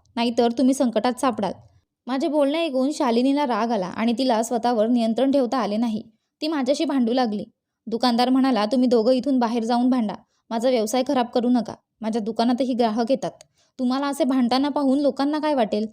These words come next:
इथे प्रत्येक जण माझ्या सभ्यतेचे आणि माझ्या व्यवसायाचे उदाहरण देतो. देवाच्या फायद्यासाठी येथून निघून जा."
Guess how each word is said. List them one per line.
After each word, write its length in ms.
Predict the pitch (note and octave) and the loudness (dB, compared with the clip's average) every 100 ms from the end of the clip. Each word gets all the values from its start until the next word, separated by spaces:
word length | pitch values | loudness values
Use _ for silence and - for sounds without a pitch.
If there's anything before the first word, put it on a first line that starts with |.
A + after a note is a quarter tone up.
| - _ _ - | -12 _ _ -10
इथे 220 | A3 B3+ | -2 0
प्रत्येक 420 | A#3+ A3+ A3+ C4+ | 0 -2 0 0
जण 220 | A#3 A3+ | 2 2
माझ्या 260 | C4+ A#3 B3 | 2 0 -2
सभ्यतेचे 580 | C4+ G3 A#3 C4 C4 A3+ | -2 -2 0 0 0 0
आणि 200 | A#3+ A#3+ | 0 0
माझ्या 220 | B3+ C4 | 0 0
व्यवसायाचे 480 | A#3 G#3 B3+ A#3+ C#4 | 0 -2 -2 0 0
उदाहरण 440 | A3+ G#3+ A#3 B3+ | 0 -2 0 2
देतो. 320 | A#3 A3+ - _ _ _ - | 0 -2 -10 _ _ _ -4
देवाच्या 340 | A#3 C#4+ D#4+ | -2 0 -2
फायद्यासाठी 540 | E4+ A#3+ A3 D4+ D4 D#4 | 0 0 2 2 0 0
येथून 240 | B3+ C#4+ | 0 0
निघून 300 | B3+ G3+ A#3+ | 0 2 0
जा." 100 | G3+ | -2